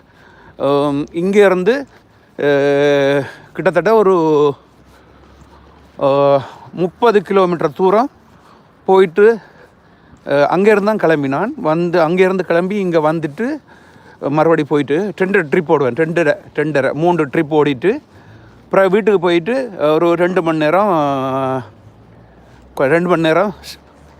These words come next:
அஹ், லீவு இருக்கு. அந்த ரெண்டு மணி நேரத்துல வந்து, ரெண்டு மணி நேரத்துல வந்து, அஹ், ந-, ரெண்டு மணி நேரத்துல வந்து நான்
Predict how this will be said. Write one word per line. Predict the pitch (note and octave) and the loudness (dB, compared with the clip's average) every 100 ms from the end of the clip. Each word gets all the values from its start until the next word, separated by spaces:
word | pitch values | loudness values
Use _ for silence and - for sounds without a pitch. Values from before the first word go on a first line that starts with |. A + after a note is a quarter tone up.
| - - | -20 -8
அஹ், | C#3 C#3+ C#3 C3+ C3+ B2+ B2+ B2+ - - _ | -2 2 2 2 2 0 -2 -4 -8 -20 _
லீவு | - F3 G3+ | -4 0 2
இருக்கு. | D3+ A#2 G#3 C#4 - _ _ _ - - - - - | 0 -2 -6 -6 -14 _ _ _ -20 -20 -20 -20 -12
அந்த | G3 A3+ | -2 2
ரெண்டு | A3 A3+ A3+ | 2 2 2
மணி | G#3+ G3+ | 2 2
நேரத்துல | F#3+ F#3+ F3+ | 2 2 0
வந்து, | F3 E3 A3 C4+ - _ _ - - - _ _ _ - - - - - - - - - | -2 0 -2 -4 -12 _ _ -20 -20 -20 _ _ _ -20 -20 -20 -20 -20 -20 -20 -20 -8
ரெண்டு | - F3+ | -2 0
மணி | G3+ F3+ | 2 2
நேரத்துல | D#3 D3 | 0 0
வந்து, | D3 C3+ E3 A3 F3 C#3+ C3 C3 B2 B2 B2 A2 - - - - - - | 0 0 2 2 4 2 0 0 0 0 -2 -6 -20 -20 -20 -20 -20 -16
அஹ், | - A2+ A#2 A#2 A2+ | -6 -4 -2 -2 -4
ந-, | A#2 A#2+ - - - - - - - - | -4 -6 -10 -20 -20 -20 -20 -20 -20 -6
ரெண்டு | D3 D3+ | -4 -2
மணி | D3+ C#3 | -2 -2
நேரத்துல | C#3 C#3 | -2 -2
வந்து | C3+ C#3 D#3 | -2 -2 0
நான் | D3+ D3 | 0 0